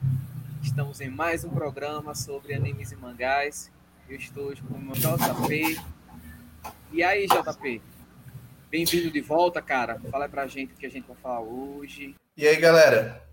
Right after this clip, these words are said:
Speaker 2: E aí, Breno? Valeu pelo convite aí. Tamo aí mais uma vez. O assunto hoje, né, Cavaleiros do Zodíaco mais uma vez. Aliás, especificamente, né,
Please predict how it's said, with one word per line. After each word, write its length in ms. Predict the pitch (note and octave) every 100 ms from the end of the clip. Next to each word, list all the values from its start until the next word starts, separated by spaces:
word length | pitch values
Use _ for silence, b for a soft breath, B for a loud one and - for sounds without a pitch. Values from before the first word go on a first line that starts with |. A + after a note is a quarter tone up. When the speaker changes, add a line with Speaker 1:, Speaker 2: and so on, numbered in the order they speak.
| -
Speaker 2:
E 80 | B2
aí, 160 | C#3
Breno? 760 | C#3+ C#3+ D3+ D#3+ E3 E3 - -
Valeu 320 | A#2+ A#2 B2+
pelo 160 | C3 B2+
convite 640 | C3 B2+ A#2 B2+ C3 -
aí. 440 | A2+ B2+ D#3 E3 _
Tamo 200 | B2+ B2
aí 80 | A#2+
mais 220 | B2 B2
uma 180 | B2+ A#2
vez. 580 | A#2 B2+ E3 F3 - b b b _
O 140 | B2
assunto 500 | C3+ - E3 F3+ F3+
hoje, 440 | D3 D#3+ F#3 F3
né, 300 | E3 D#3+ E3+
Cavaleiros 680 | - - B2+ A#2+ C3+ D3 D#3+
do 140 | C#3 C#3+
Zodíaco 440 | C3 B2+ D3+ D3+
mais 220 | C#3+ C#3
uma 180 | C#3+ A#2+
vez. 440 | B2 D#3+ F#3 F3
Aliás, 320 | - C3 D3+ -
especificamente, 880 | - D#3 - - B2 C3 E3+ -
né, 260 | D3+ D#3 E3+